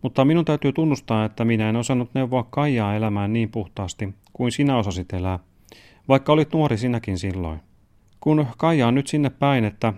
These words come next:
ehkä jo elokuussa saa lapsen – eikä tule kuin puoli vuotta aikaa, kun heidät vihittiin. Tämä on häpeä minulle. Ei se ole häpeä Kaijalle, eikä sulle, vaan minulle se on häpeä,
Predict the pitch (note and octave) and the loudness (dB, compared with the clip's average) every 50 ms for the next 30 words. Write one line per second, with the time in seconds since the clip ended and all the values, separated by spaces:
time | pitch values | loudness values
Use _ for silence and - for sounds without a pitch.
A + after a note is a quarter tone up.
0 | - - - _ _ - B2 A2 G2+ - - G#2 G#2+ A#2 A#2+ A2 A#2 - C3 C3+ | -6 -14 -20 _ _ -6 -6 -6 -4 -4 -4 -2 -2 -2 -2 -4 -4 -4 -2 -2
1 | C3 A#2+ - A2+ F#2+ - A2 - B2 A#2+ A#2 A#2+ B2 B2 - - - G2 F2 E2 | -2 -4 -4 -6 -6 -6 -6 -4 -2 -2 -2 -2 -2 -4 -6 -8 -10 -10 -10 -10
2 | - _ _ _ _ _ _ _ _ _ - A2 G2 - G2+ - A#2 A#2 A#2 A2+ | -12 _ _ _ _ _ _ _ _ _ -4 -4 -2 0 0 0 2 2 2 2
3 | - C3 B2 G#2+ - C#3+ D3 C#3 B2 A2 G#2+ A#2+ A#2+ A2+ A2+ A#2 A2+ A2+ A2+ G#2+ | 2 0 0 0 0 0 0 2 2 2 2 0 -2 -2 0 -2 0 0 0 -2
4 | - G#2 F#2 F2+ - G2+ F#2+ F#2 G#2 G#2+ G2+ G2 - - A2 G2 G2 G2+ - - | -4 -6 -6 -6 -6 -6 -6 -4 -4 -4 -4 -6 -6 -6 -6 -6 -6 -8 -10 -10
5 | - - D#2 - - _ _ _ _ _ - - - - _ - - - _ _ | -12 -14 -14 -14 -16 _ _ _ _ _ -20 -20 -20 -20 _ -20 -20 -20 _ _
6 | _ _ _ - A2+ G2 F#2 G2 G#2 G2+ A2 A2+ - - G#2+ G2 F#2 F#2 F#2 F#2 | _ _ _ -2 0 0 2 2 2 2 2 0 2 2 0 0 0 0 -2 -2
7 | F#2 F2 E2 D#2+ D#2 - - - _ _ _ _ _ _ _ - A#2+ A2 C3+ C#3 | -2 -2 -4 -6 -8 -12 -16 -20 _ _ _ _ _ _ _ 0 0 2 2 2
8 | D3 C#3+ D3 D#3 D3 D3 C#3 B2 - C#3 C#3 C#3 B2+ A2 G2 F2+ F#2 E2+ E2+ - | 2 2 2 2 2 0 0 0 2 2 2 2 2 2 0 0 -2 -4 -6 -10
9 | _ _ B2 A#2 - B2 A2 B2+ A2+ G#2+ G2+ F#2+ F#2 E2+ - _ _ _ _ _ | _ _ -2 -2 0 0 0 0 0 -2 -2 -2 -4 -6 -10 _ _ _ _ _
10 | _ - G2+ G#2+ A2 A2 A#2+ C3+ C#3 D3 B2+ G#2+ - - G#2 G2 G2 G2+ G#2+ G#2+ | _ -6 -2 0 0 2 2 2 2 2 0 -2 -4 -4 -4 -2 -2 -2 -2 -4
11 | - G2+ F2 D#2+ | -4 -6 -8 -8